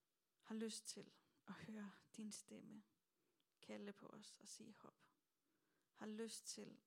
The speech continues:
at få mod til at følge efter, hvor du kalder, Jesus. Må du komme os i møde nu.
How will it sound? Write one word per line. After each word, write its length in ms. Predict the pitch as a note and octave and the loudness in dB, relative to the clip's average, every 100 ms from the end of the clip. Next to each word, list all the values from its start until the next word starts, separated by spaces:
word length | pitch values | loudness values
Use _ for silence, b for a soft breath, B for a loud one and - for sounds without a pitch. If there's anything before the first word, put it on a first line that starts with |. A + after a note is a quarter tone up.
| - | -8
at 100 | G#3 | -6
få 100 | G#3 | 0
mod 340 | G3+ A3 A3+ | 2 6 6
til 480 | A3 - G#3 G#3 G#3+ - _ | 4 0 0 -2 -6 -10 _
at 60 | G#3 | -10
følge 400 | - G#3 G3+ - | -2 -2 0 0
efter, 300 | G3 - G#3+ | -2 -2 -8
hvor 140 | G#3+ | -6
du 120 | G#3 - | -6 -6
kalder, 360 | - A3 - | -6 -6 -6
Jesus. 480 | - - - - - - _ b b b b b b b b b b _ _ | -6 -8 -8 -10 -14 -20 _ b b b b b b b b b b _ _
Må 120 | A3+ | 0
du 60 | A3+ | 0
komme 280 | A3 A3 G#3 | 2 4 6
os 140 | G3+ | 4
i 40 | |
møde 300 | G#3 G3+ G3 | 2 0 2
nu. 240 | G3+ G3 | 2 0